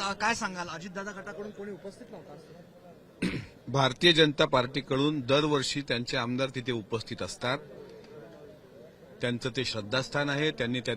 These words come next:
Speaker 2: गेलं पाहिजे, याबद्दल दुमत नाही. आम्हाला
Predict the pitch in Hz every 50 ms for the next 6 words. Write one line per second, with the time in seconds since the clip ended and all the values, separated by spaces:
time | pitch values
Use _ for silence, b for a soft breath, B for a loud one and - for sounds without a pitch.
0 | 101 101 113 117 127 135 131 - 135 135 135 147 139 127 117 120 127 127 120 123
1 | 117 110 117 113 110 110 104 101 110 110 107 120 139 151 156 170 160 - - -
2 | - - - - - - - - - 135 - - 131 131 - - - - - -
3 | - - - - - - - - - - - - - - - - - - - -
4 | - - - - - - - 190 - - - - - - - - - - - -
5 | - - - - - - - - - - 101 113 120 127 135 139 147 147 151 151
6 | 151 147